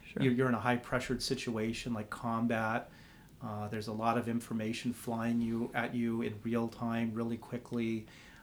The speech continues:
Speaker 2: So I, I'm assuming you see hindsight bias and, uh, foreseeability as a, playing a big role in that.
Speaker 1: Sure.
Speaker 2: Where, where, like, w-, could you give an example?
Speaker 1: Yeah. Um, we've actually got an example in our,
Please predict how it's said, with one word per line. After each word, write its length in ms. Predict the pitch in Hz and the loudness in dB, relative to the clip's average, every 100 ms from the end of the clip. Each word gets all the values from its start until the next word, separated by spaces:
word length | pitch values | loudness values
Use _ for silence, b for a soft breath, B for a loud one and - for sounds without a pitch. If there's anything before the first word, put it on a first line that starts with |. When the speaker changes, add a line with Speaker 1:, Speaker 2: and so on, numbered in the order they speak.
| B | B
Speaker 2:
So 880 | - - 160 151 147 143 139 139 - | 0 4 4 8 8 8 6 4 0
I, 120 | 139 151 | -4 0
I'm 140 | 135 | 2
assuming 400 | 127 - 165 139 | 4 6 8 8
you 80 | 123 | 4
see 480 | - 143 127 117 - | 2 2 4 2 -2
hindsight 600 | - 139 139 139 117 107 - - | 2 4 6 4 4 2 -4 -4
bias 680 | 123 113 117 120 120 - - | 4 6 8 6 4 2 0
and, 380 | 123 110 113 113 - | 0 2 2 0 -4
uh, 80 | |
foreseeability 800 | 117 131 - 120 110 120 139 113 | 0 0 2 0 2 4 4 2
as 160 | 107 104 | 2 0
a, 200 | 117 110 - - | 0 -2 -6 -6
playing 220 | - 113 | -2 0
a 40 | |
big 260 | 104 120 107 | 0 -2 0
role 280 | 113 120 120 | 2 2 2
in 100 | 104 | 2
that. 320 | 117 110 - - B B B B | 2 2 0 -10 B B B B
Speaker 1:
Sure. 300 | - 180 123 - | 6 6 4 6
Speaker 2:
Where, 140 | 139 | 6
where, 180 | 135 151 | 6 2
like, 220 | 139 135 | 4 4
w-, 160 | 135 143 | 2 0
could 180 | 151 147 | 0 0
you 60 | |
give 120 | 180 | 0
an 80 | 190 | 2
example? 560 | 135 107 117 127 185 208 B B | 0 0 0 2 0 -2 B B
Speaker 1:
Yeah. 320 | 190 214 127 - - | 8 8 2 0 6
Um, 640 | 139 135 131 131 127 127 123 | 8 8 8 8 6 6 8
we've 220 | 139 147 | 8 8
actually 220 | 156 147 | 6 4
got 140 | 143 135 | 4 6
an 80 | |
example 440 | 127 113 127 131 131 | 4 4 4 4 4
in 60 | |
our, 240 | 120 110 | 6 4